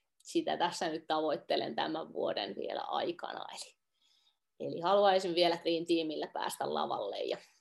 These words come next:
tanssimaan sitten Suomen mestaruus-, Euroopan mestaruuskilpailuihin.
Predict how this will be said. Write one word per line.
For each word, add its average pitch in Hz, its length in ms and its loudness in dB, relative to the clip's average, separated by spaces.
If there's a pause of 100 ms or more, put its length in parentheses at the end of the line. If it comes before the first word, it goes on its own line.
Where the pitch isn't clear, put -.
(220)
tanssimaan 170 720 2
sitten 170 600 -4
Suomen 185 340 2
mestaruus-, 180 540 2
Euroopan 165 440 0
mestaruuskilpailuihin. - 1600 -6